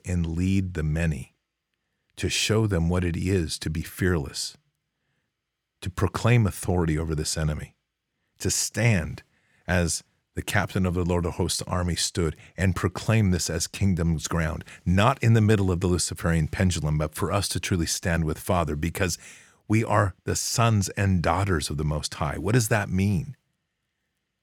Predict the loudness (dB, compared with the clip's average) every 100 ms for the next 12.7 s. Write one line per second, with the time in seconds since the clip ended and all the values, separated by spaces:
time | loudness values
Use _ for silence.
0 | _ _ _ _ _ _ _ _ _ _
1 | _ _ -2 2 2 0 -8 _ _ 2
2 | 4 4 4 4 4 4 2 -6 _ _
3 | _ _ _ _ -6 0 4 2 2 -2
4 | 2 4 4 2 -4 -14 _ _ _ _
5 | _ _ _ _ _ _ _ _ _ _
6 | _ _ _ -4 -2 -2 0 4 4 4
7 | 2 0 0 -2 0 2 2 2 2 2
8 | -2 -16 -18 _ _ _ _ _ _ _
9 | _ _ _ _ _ _ _ _ _ _
10 | _ _ _ _ _ _ _ _ _ _
11 | _ _ _ _ _ _ _ _ _ _
12 | _ _ _ 2 4 4